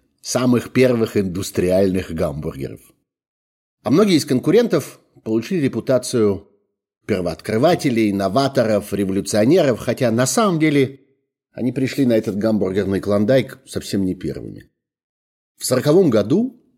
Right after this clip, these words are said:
братья Ричард и Моррис Макдональды открыли свою первую гамбургерную лавочку в Сан-Бернардино в Калифорнии. А по-настоящему их дело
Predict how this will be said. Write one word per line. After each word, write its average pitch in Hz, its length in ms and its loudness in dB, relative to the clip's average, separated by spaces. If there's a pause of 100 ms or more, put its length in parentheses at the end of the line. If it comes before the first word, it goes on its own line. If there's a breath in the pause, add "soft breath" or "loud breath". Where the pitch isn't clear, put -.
(100)
братья 113 880 0
Ричард 107 640 -2 (160)
и 120 80 2
Моррис 107 560 2
Макдональды 151 720 0
открыли 147 500 -2
свою 117 280 2
первую 120 600 2 (360)
гамбургерную 92 720 0
лавочку 123 840 0
в - 80 -16
Сан-Бернардино 107 1120 0
в - 60 -20
Калифорнии. - 760 -8 (880)
А 92 360 -2
по-настоящему 117 1200 0
их 90 260 -8
дело 123 560 2